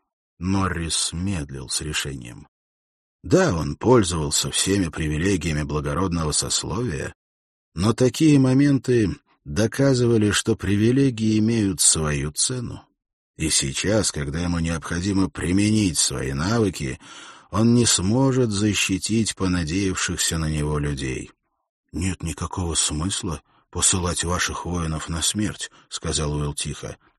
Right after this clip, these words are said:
так, чтобы его слышал только военачальник. Норрис с мрачным видом сжимал и разжимал рукоять висевшего у него на боку меча. «Но нужно же что-то делать», —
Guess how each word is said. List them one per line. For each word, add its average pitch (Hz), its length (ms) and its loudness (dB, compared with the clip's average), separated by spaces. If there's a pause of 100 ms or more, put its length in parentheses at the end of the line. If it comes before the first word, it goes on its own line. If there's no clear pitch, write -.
так, 78 200 -6
чтобы 73 260 -8
его 69 180 -4
слышал 78 440 -4
только - 400 -8
военачальник. 71 800 -6 (880)
Норрис 113 440 0
с - 200 2
мрачным 98 520 0
видом 104 440 0
сжимал 92 580 0
и 98 40 0
разжимал 92 600 -2
рукоять 90 560 -2
висевшего 90 640 -2
у 85 100 -2
него 85 260 -2
на 80 140 -2
боку 78 360 -6
меча. 76 500 -6 (920)
«Но 104 180 4
нужно 107 380 4
же 82 160 -2
что-то 92 400 -2
делать», — 95 600 0